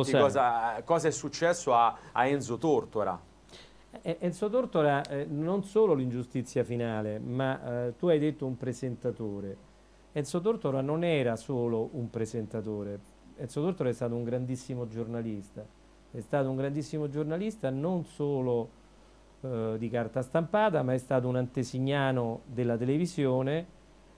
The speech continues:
Speaker 2: è, eh, l'inventore praticamente, eh, è l'inventore della Domenica Sportiva, è una sua creazione, una sua creazione dalla quale è stato ingiustamente,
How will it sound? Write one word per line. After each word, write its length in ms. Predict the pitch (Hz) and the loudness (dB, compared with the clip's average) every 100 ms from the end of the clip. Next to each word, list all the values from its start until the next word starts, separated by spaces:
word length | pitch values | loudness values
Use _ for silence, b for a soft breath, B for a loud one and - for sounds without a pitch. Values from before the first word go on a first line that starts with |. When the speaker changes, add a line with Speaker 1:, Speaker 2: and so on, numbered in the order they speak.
| - | -2
Speaker 2:
è, 340 | 139 135 123 - | 4 6 4 2
eh, 520 | 120 117 113 110 113 | 0 0 2 0 0
l'inventore 1000 | 135 147 135 147 143 - 156 131 113 107 | 0 0 2 0 0 0 2 2 2 0
praticamente, 880 | 101 110 117 113 120 117 110 95 110 | 0 -2 0 0 0 0 -2 -4 -4
eh, 1200 | 104 185 135 107 104 104 104 101 101 101 101 101 - - - - - - - - - - - | -4 -6 -6 -4 -2 -2 -4 -4 -4 -4 -6 -8 -14 -20 -20 -20 -20 -20 -20 -20 -20 -20 -2
è 140 | 139 | 0
l'inventore 960 | 120 131 131 139 135 - 165 143 120 113 | 2 4 4 2 2 4 6 6 6 4
della 240 | 110 123 120 | 4 4 4
Domenica 400 | 120 123 117 113 | 2 0 0 -2
Sportiva, 760 | - 120 - 113 104 110 165 - | -4 -6 -4 -2 -2 -4 -8 -4
è 100 | 127 | -2
una 200 | 117 117 | -2 -2
sua 240 | - 123 | 0 0
creazione, 960 | 107 113 110 - 117 110 110 123 180 - - b b - | 2 0 -2 -4 -4 -2 -4 -8 -10 -18 -20 b b -8
una 200 | 131 135 | -2 0
sua 180 | 135 160 | 2 2
creazione 520 | 147 185 - 226 190 | 2 0 2 2 4
dalla 240 | 131 135 143 | 4 2 4
quale 460 | 175 165 127 120 | 4 6 6 4
è 40 | 127 | 0
stato 720 | - 160 131 110 113 110 110 - | 2 4 4 4 0 -2 -4 -2
ingiustamente, 1400 | 143 143 156 - 151 151 156 139 127 - 110 104 104 | 0 0 -2 0 0 2 2 0 -2 -2 0 0 -4